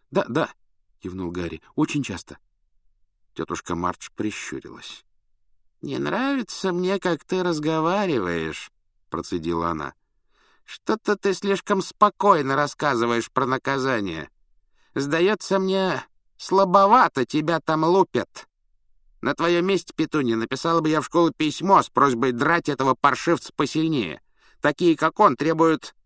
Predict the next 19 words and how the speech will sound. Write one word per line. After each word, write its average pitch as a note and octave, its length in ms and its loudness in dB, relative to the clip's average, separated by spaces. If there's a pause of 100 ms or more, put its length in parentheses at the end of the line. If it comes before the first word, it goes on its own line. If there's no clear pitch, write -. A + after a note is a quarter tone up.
особо F3+ 600 8
строгого C3+ 720 6
обращения". A#2+ 800 0 (1160)
Дядя G#2+ 300 0
Вернон G2 560 -2
забеспокоился. - 1000 -10 (480)
Вдруг G#2 360 0
Гарри G#2 240 2
не G2+ 180 0
выдержит G2 680 -2 (160)
и, G#2+ 120 2
забыв A2+ 460 2
об F#2+ 140 -2
уговоре, G2+ 500 2
брякнет F#2+ 640 -2
Мардж A2 460 0 (340)
что-нибудь G2+ 720 -4 (160)
неподходящее. - 1120 -6 (840)
"Мардж, A2+ 520 0